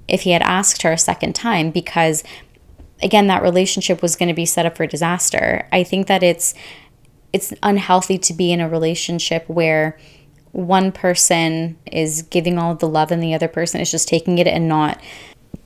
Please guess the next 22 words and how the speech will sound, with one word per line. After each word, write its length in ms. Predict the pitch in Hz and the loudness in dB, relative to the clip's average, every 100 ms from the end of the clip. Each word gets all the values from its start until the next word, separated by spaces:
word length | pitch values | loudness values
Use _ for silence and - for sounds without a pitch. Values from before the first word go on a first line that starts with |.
| _ | _
pouring 380 | - 196 196 180 | 0 4 6 6
it 100 | 170 | 2
back 260 | 170 156 - | 0 -2 -2
out. 540 | 160 156 - - - - - _ _ _ _ _ - | 0 0 0 -2 -2 -2 -8 _ _ _ _ _ -2
So 760 | - - 202 190 185 180 - - _ _ _ - - - | 2 6 8 10 8 6 2 -10 _ _ _ -20 -20 2
I 100 | 202 | 4
think 220 | 202 214 208 | 6 6 8
both 200 | 185 185 | 8 8
are 180 | 185 - - | 6 4 0
equally 680 | 190 185 175 160 160 160 - _ _ - | -4 -2 -2 0 0 -2 -8 _ _ -4
important. 600 | 165 - - - - - - _ _ _ _ _ _ _ - - - - - - - - - - - | -4 -2 -6 -6 -10 -12 -14 _ _ _ _ _ _ _ -20 -20 -20 -20 -20 -20 -20 -18 -20 -20 4
Eighty-nine. 680 | 220 233 247 214 69 - 202 - - - - - - - | 8 10 10 8 4 -2 -8 -14 -20 -20 -20 -20 -20 -20
<laughs> 480 | - - _ - - | -20 -20 _ -14 -6
I 420 | - - 240 - - - | 0 6 6 4 -4 0
guess 160 | 190 185 | 0 2
we're 60 | |
still 180 | - 185 | 4 4
on 80 | 180 | 4
the 100 | 160 | 6
love 220 | 170 180 | 6 4
theme. 260 | - 165 170 - - - | 4 4 4 -2 0 2
Okay. 320 | 226 185 | 8 8